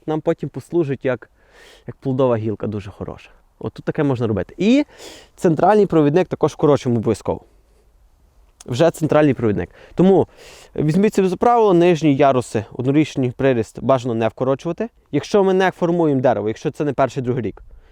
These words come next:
а вже четвертий, п'ятий рік. А верх можна вкорочувати, але в деяких випадках тільки от таким чином і практично центральний провідник. Приблизно такого результату обрізки ми досягли.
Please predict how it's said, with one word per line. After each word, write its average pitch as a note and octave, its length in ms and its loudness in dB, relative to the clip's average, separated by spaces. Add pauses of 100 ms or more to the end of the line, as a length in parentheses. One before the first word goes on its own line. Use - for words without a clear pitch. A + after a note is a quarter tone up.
(120)
а - 80 -6
вже C#3 200 0
четвертий, D3+ 440 -4
п'ятий B2+ 280 -6
рік. F2+ 200 -14 (1900)
А F#3 320 2
верх F#3+ 400 0 (220)
можна F3 320 -2
вкорочувати, A2 680 -6
але D3+ 360 2
в - 280 -10
деяких E3 320 0
випадках - 360 -6
тільки C#3+ 280 -4
от C3+ 120 -2
таким A#3+ 260 -2
чином C4 280 -2 (500)
і A#3+ 180 0 (260)
практично F3+ 460 -2 (760)
центральний D#3 500 2
провідник. A#2+ 500 0 (3500)
Приблизно C#3+ 460 0
такого B2+ 280 -4
результату B2+ 400 -4
обрізки C#3+ 320 -8
ми D#3 80 -8
досягли. F#3 520 -4